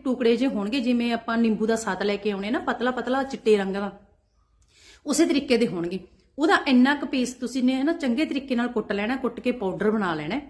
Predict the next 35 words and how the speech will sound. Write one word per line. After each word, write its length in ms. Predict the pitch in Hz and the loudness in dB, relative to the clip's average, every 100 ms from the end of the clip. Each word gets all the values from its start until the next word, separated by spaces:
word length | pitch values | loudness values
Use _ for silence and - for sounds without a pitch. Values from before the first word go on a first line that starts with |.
| - _ _ - | -18 _ _ -2
ਜਿਹੜਾ 160 | 247 339 | 2 2
ਉਹ 100 | 349 | 2
ਪਾਣੀ 340 | 247 208 247 | 0 2 0
ਆ 40 | 294 | 0
ਤੁਸੀਂ 460 | 262 262 269 240 - - - _ - | 0 2 2 0 -8 -20 -20 _ -4
ਇੱਕ 100 | 349 | -2
ਕਪੂਰ 320 | 359 269 262 | -2 0 2
ਨਾ 80 | 320 | 2
ਤੁਸੀਂ 200 | 370 359 | 2 -2
ਉਦੋਂ 220 | - 240 | 2 2
ਹੀ 80 | 226 | 2
ਪਾਉਣਾ 280 | 285 226 180 | 2 0 -2
ਜਦੋਂ 260 | 226 240 233 | -2 -2 -2
ਤੁਸੀਂ 220 | 214 226 | -4 -4
ਉਹਦੇ 180 | 208 214 | -2 -2
ਵਿੱਚ 180 | 262 - | -2 -6
ਪੈਰ 280 | - 214 196 | -8 -6 -2
ਰੱਖਣੇ 420 | 233 - - 180 151 | -4 -4 -4 -4 -4
ਹੈਗੇ। 200 | 135 - | -8 0
ਇਹ 140 | 240 | 2
ਨਹੀਂ 100 | 262 | 2
ਹੈਗਾ 120 | 190 | 2
ਵੀ 60 | 247 | -2
ਪਹਿਲਾਂ 300 | 240 196 208 | -2 -4 -2
ਪਾ 120 | 233 | -4
ਕੇ 100 | 247 | -4
ਰੱਖ 140 | - 233 | -6 -4
ਦਿਓ, 100 | 277 | -4
ਨਹੀਂ 160 | 220 | -4
ਤਾਂ 80 | 208 | -4
ਫਿਰ 100 | 247 | -6
ਉਹ 120 | 302 | -6
ਉੱਡ 100 | 262 | -4
ਜਾਂਦਾ 320 | 175 165 151 127 | -6 -6 -8 -12
ਹੈਗਾ। 200 | - | -16